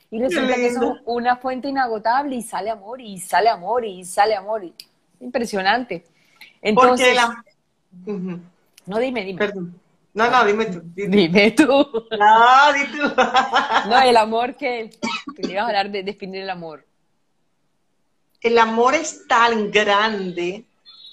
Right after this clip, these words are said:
Speaker 2: que va llenando las moléculas de todo tu ser.
Speaker 1: Ok.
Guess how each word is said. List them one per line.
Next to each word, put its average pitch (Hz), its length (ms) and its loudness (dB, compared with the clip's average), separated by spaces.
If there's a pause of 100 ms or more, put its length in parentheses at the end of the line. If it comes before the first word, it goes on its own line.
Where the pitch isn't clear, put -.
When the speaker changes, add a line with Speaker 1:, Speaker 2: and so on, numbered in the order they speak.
(140)
Speaker 2:
que 202 140 -6
va 190 140 4
llenando 214 440 2
las 208 240 0
moléculas 202 920 -2
de 180 120 -4
todo 220 420 0
tu 208 160 -14
ser. - 400 -8 (440)
Speaker 1:
Ok. 180 200 -14